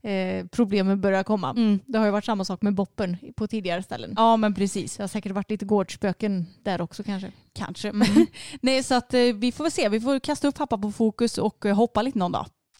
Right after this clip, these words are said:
Speaker 1: Ja, och han måste ju få testa Pebban också någon dag.
Speaker 2: Ja, det kommer han såklart få göra.
Speaker 1: Hon är så snäll. Alltså,
Speaker 2: Ja, det är
Speaker 1: jag är,
Speaker 2: helt sjukt.
Speaker 1: nu har vi haft henne i snart två veckor. Alltså, hon är så snäll så det är löjligt.
Speaker 2: Vi får ju ta och berätta om uterittsincidenten också, va?
Speaker 1: Ja, det får vi göra.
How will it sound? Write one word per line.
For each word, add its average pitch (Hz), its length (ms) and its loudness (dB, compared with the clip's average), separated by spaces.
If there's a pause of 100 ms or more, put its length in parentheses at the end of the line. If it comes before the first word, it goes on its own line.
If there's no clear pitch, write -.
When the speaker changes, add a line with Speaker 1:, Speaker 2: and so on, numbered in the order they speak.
(120)
Speaker 1:
Ja, 214 320 6
och 214 100 4
han 220 140 6
måste 220 220 2
ju 220 60 4
få 214 100 -2
testa 214 300 -4
Pebban 233 400 2
också 196 240 -8
någon 196 160 -8
dag. 165 240 -10
Speaker 2:
Ja, 214 260 4 (140)
det 202 320 0
kommer 196 180 -2
han 185 60 -4
såklart 170 280 -6
få 190 80 -6
göra. - 260 -4
Speaker 1:
Hon 320 200 0
är 302 220 -2
så 285 280 -2
snäll. 214 720 0 (240)
Alltså, 254 220 4
Speaker 2:
Ja, 294 80 6
det 285 60 8
är - 20 6
Speaker 1:
jag 285 80 4
är, - 40 0
Speaker 2:
helt 180 120 -4
sjukt. - 140 0
Speaker 1:
nu 262 100 8
har 277 140 6
vi 269 80 2
haft 240 260 0
henne 226 200 4
i 220 380 2
snart - 380 0
två 190 180 0
veckor. 180 400 -6 (540)
Alltså, 254 220 4
hon 294 240 6
är 320 80 2
så 277 140 -2
snäll 247 640 4
så - 120 -2
det 233 80 2
är 196 80 2
löjligt. 175 500 -6 (140)
Speaker 2:
Vi 220 160 2
får 247 100 4
ju 233 40 4
ta 214 160 4
och 208 60 6
berätta 208 360 0
om 208 160 4
uterittsincidenten 208 1120 -2
också, 190 200 -4
va? 196 100 0
Speaker 1:
Ja, 254 300 8
det 220 160 0
får 220 140 0
vi 202 100 2
göra. 123 220 -2